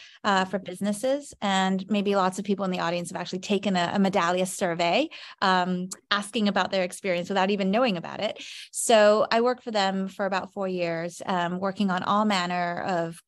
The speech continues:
different types of commercial deals, and really fell in love with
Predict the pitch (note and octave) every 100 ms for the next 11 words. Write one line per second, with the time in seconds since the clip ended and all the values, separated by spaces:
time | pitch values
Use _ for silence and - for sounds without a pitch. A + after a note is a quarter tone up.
0 | - F#3+ G3 F#3+ F3+ F#3+ F#3+ - F#3+ G#3
1 | G#3 E3+ - - C#3 - - F#3 F#3+ A3+
2 | A#3+ A#3 G#3 G3+ F#3 F3+ E3+ E3 E3 -
3 | - - - - F#3+ F#3+ E3 E3+